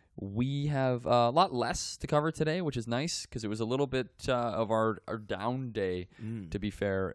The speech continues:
Speaker 1: Uh, I think we s-, we had about sixty-nine hundred steps today. So we arrived to Celebration Chicago at McCormick Place at ten forty-five A M and got into the overflow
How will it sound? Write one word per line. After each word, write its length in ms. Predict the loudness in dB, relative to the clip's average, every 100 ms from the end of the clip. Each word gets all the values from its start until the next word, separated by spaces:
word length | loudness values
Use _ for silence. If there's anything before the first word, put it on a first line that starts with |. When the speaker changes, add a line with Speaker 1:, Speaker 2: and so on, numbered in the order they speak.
| 0
Speaker 1:
Uh, 180 | 0
I 60 | 0
think 120 | -6
we 100 | -10
s-, 160 | -12 -16 _ _
we 80 | -4
had 140 | -2
about 200 | -2 -4
sixty-nine 640 | -4 -8 -8 -6 -4 -2 0
hundred 240 | 0 -2
steps 360 | -2 -2 -2 0
today. 320 | 2 2 0 -8 -20 -14 -12
So 120 | 4
we 80 | 8
arrived 360 | 10 10 8 4
to 220 | 4 4
Celebration 520 | 4 2 4 2 0 -4
Chicago 640 | -4 2 2 4 2 2
at 160 | 0 -2
McCormick 360 | 0 0 0
Place 220 | -2 -2
at 140 | -2 -4
ten 240 | 0 0
forty-five 560 | -2 -2 -2 0 -2 -2
A 140 | -2 0
M 180 | 0 0
and 140 | 2
got 200 | 2 2
into 180 | 0 -2
the 100 | 0
overflow 640 | 2 2 0 2 4 4